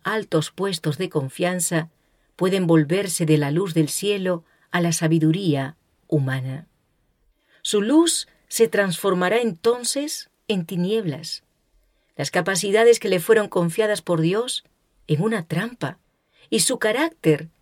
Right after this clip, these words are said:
en una ofensa para Dios. Dios no será burlado. El alejamiento de Él ha producido y siempre producirá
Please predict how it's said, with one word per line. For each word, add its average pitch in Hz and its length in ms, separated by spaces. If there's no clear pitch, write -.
en 196 120
una 160 200
ofensa 151 680
para 156 220
Dios. 135 500
Dios 180 600
no 190 440
será 170 520
burlado. 143 720
El 180 120
alejamiento 202 720
de 208 300
Él 294 200
ha 180 120
producido 233 800
y 233 140
siempre 269 680
producirá 175 840